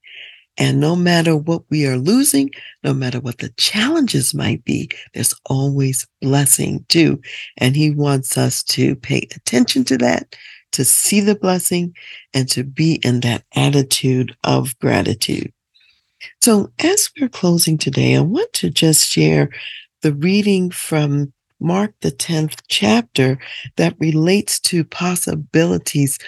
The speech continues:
for this year and what we've committed to.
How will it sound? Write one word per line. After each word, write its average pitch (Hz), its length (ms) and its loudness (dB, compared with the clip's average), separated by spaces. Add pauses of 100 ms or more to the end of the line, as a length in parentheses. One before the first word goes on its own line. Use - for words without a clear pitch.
(220)
for 139 200 2
this 151 440 2
year 135 400 4
and 135 260 2
what 135 240 -2
we've 208 420 0
committed 131 600 -2
to. 131 380 2